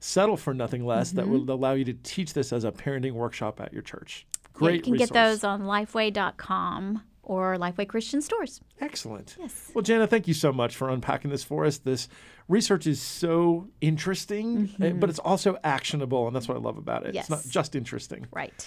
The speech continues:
Speaker 1: Thank you for sharing. Listeners, thank you for listening. Go please check out Nothing Less, the book, and Settle for Nothing Less, the workshop facilitation kit,
Speaker 2: <laughs>
Speaker 1: and then come back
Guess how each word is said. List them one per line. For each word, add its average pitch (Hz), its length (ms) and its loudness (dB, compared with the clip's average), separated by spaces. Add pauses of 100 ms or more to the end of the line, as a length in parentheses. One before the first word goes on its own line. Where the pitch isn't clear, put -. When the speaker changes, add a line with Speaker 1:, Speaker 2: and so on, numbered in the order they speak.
(200)
Speaker 1:
Thank - 180 4
you 233 80 2
for 214 80 2
sharing. 208 440 2 (160)
Listeners, 190 400 8
thank 180 280 2
you 175 80 2
for 160 140 0
listening. 135 600 2 (180)
Go 196 320 12
please 208 360 2
check 160 320 0
out 165 260 2
Nothing 139 400 2
Less, 156 220 2
the 151 100 2
book, 202 260 2 (300)
and 147 200 2
Settle 226 340 2
for 156 120 0
Nothing 143 300 2
Less, 151 320 -2 (340)
the 139 220 2
workshop 160 680 0 (280)
facilitation 147 960 0 (140)
kit, - 320 0 (300)
Speaker 2:
<laughs> - 340 0
Speaker 1:
and 170 240 10
then 196 260 10
come 220 360 8
back 190 400 6